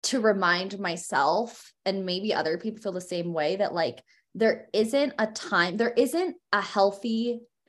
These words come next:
quote unquote, timeline for moving into a new relationship. I think that that is a very kind of stigmatized thing when, you know, you see from the outside someone getting into a relationship really fast, you're like,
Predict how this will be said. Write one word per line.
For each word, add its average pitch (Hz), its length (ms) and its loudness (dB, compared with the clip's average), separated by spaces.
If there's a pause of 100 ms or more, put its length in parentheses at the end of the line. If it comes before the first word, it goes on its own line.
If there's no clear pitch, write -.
(100)
quote 214 140 4
unquote, 220 400 -2
timeline 226 840 0 (380)
for 226 140 4
moving 208 580 2
into 175 720 -4 (360)
a 190 80 4
new 180 200 -2
relationship. 156 880 -6 (680)
I 190 120 0
think 202 300 -6
that 202 200 -4
that 165 320 2
is 180 380 -4
a 180 100 0
very 175 460 0
kind 175 340 -4
of 160 180 -2
stigmatized 175 1000 -2
thing 170 400 -4
when, 185 160 -2
you 170 80 -4
know, 160 180 0
you 165 400 -8
see - 380 -6
from 196 320 -6
the 180 220 -6
outside 165 640 0
someone 185 260 -2
getting 175 200 -4
into 170 200 -6
a 180 40 -4
relationship 196 560 -6
really 220 180 -2
fast, 220 400 -2
you're 208 100 -4
like, 190 300 -4